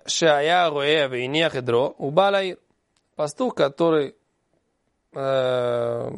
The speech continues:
пас стадо и оставил его, пришел в город.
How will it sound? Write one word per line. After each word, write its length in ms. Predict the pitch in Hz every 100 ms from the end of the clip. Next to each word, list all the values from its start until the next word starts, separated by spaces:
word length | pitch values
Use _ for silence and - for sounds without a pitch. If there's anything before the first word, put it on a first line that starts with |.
| - - _ _ _ _ -
пас 340 | 170 151 -
стадо 440 | - - 143 147 -
и 180 | -
оставил 500 | 147 135 - 143 175
его, 180 | 170 160 _ _ _ _ _ _ _
пришел 300 | - 214 196
в 80 |
город. 300 | 160 135 -